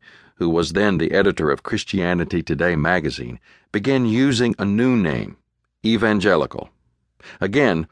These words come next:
Orthodox Christians had a word that served us well, and did so right up until about the middle of the nineteen nineties. By then, the word evangelical had lost its positive image with the general public.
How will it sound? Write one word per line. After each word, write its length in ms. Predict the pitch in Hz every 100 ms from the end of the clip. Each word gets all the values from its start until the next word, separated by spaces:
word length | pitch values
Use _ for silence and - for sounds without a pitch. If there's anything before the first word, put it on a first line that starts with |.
| _
Orthodox 640 | - 101 110 123 110 95 -
Christians 560 | - 113 - 95 92 - _
had 180 | - 147
a 60 |
word 420 | 123 127 135 90 76
that 140 | 76
served 400 | - 117 117 92
us 180 | 95 -
well, 420 | 95 92 62 53 _ _ _ -
and 240 | 117 120
did 200 | 113 185
so 260 | 160 - -
right 300 | - 71 98
up 220 | 101 110
until 280 | 98 95 120
about 260 | 110 107 101
the 80 | 98
middle 360 | 104 113 113
of 100 | 101
the 80 | 92
nineteen 440 | 98 104 98 107
nineties. 480 | 110 156 76 - - - _ _ _ _ -
By 160 | 73
then, 340 | 78 107 101 80 _ _ -
the 100 | 85
word 340 | 98 113 92 - -
evangelical 840 | 104 110 98 92 101 110 104 87 80
had 240 | 95 90
lost 360 | 95 113 123 -
its 140 | 87
positive 600 | - - 120 110 90 80
image 440 | - 113 92 69 -
with 120 | 82
the 80 | 82
general 420 | 78 101 87 69
public. 440 | - 107 - -